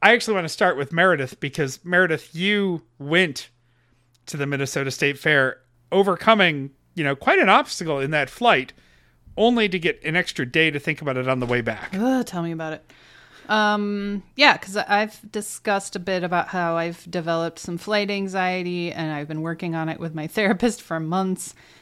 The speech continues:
Speaker 2: Not that exactly, but anxiety in general. And definitely my last appointment with her was all about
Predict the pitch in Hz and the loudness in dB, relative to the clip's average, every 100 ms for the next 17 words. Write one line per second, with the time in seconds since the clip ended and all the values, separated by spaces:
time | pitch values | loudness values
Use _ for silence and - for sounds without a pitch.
0 | - 233 220 180 - - _ - 180 160 | 0 2 4 0 -2 -12 _ -8 -6 -4
1 | 151 196 - 254 226 - - _ - 185 | -2 -4 -2 -4 -2 -4 -6 _ -10 -6
2 | 170 170 165 165 170 180 170 208 269 302 | -2 0 0 -2 -4 -4 -2 0 -2 -2
3 | - _ _ _ 196 190 180 175 170 170 | -12 _ _ _ -2 2 4 4 2 0
4 | 165 160 - - - - _ - _ - | -6 -8 -20 -20 -20 -20 _ -20 _ -14
5 | - 202 202 175 180 170 165 165 160 165 | 0 0 0 -4 -2 -2 0 2 4 2
6 | - - - - 185 170 170 185 262 247 | 0 -12 -14 -4 -4 -4 -6 -2 2 2
7 | 233 220 202 185 165 165 | 2 2 2 2 0 0